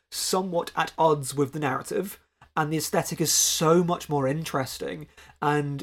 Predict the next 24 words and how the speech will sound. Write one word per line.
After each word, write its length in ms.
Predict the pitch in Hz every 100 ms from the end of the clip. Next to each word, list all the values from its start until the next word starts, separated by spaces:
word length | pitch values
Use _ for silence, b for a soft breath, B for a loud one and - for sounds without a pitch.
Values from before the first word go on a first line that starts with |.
| -
the 140 | 147
narrative 580 | 156 170 - 170 147 139
and 160 | - 143
the 40 |
themes 340 | 131 156 151 139
of 160 | 147 135
it 240 | 131 -
are 120 | - 143
not 500 | 143 151 147 - -
in 100 | 160
accordance 500 | 139 - 147 143 135
with 440 | 135 143 131 131 - _ _ -
the 120 | 135
really 380 | 131 139 156 147
interesting 320 | 139 147 143
parts 280 | 131 139 -
of 80 | 135
how 160 | 143
the 100 | 135
film 240 | 131 139 131
looks 220 | 135 -
and 60 | 143
expresses 360 | - 147 -
itself. 460 | 147 - 143 135 -